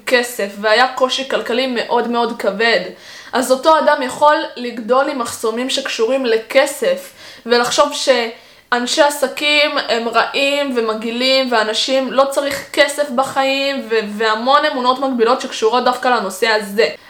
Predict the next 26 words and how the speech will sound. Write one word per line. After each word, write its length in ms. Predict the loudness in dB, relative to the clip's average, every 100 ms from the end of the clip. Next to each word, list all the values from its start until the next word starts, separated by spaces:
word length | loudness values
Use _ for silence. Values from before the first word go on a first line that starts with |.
| -8
אתם 220 | 0 2 4
יודעים, 200 | 0 2
יש 200 | 2 2
עוד 140 | 2
המון 320 | 2 2 0 0
סוגי 400 | -2 4 4 2
טראומות. 800 | 2 4 2 0 -8 -10 -12 -4
גם 220 | 2 2 2
נגיד 380 | -2 -2 2
בן 120 | 2 2
אדם 280 | 2 2
שגדל 480 | 2 2 4 4 2 2
במשפחה 960 | 2 2 -2 -4 -6 -4 -4 0 0
שיש 320 | 2 2 2
בה 120 | 2 2 0
אלימות 600 | -2 -4 -2 -2 -2 -4
מסוימת, 680 | -6 -2 0 2 0 -2
פיזית 560 | -6 -6 -4 -2 -4 -4
או 160 | -4 -4
מילולית, 600 | -4 -4 -2 -4 -4 -6
יכול 360 | -8 0 2
להשפיע 640 | 4 2 0 -8 -4 0 0
המון 540 | 0 -4 0 0 0 -8 -20 -20 -20 -8
לאורך 520 | 0 2 4 4 2 -2
החיים 440 | -4 0 0 -2
שלו. 320 | -2 0 0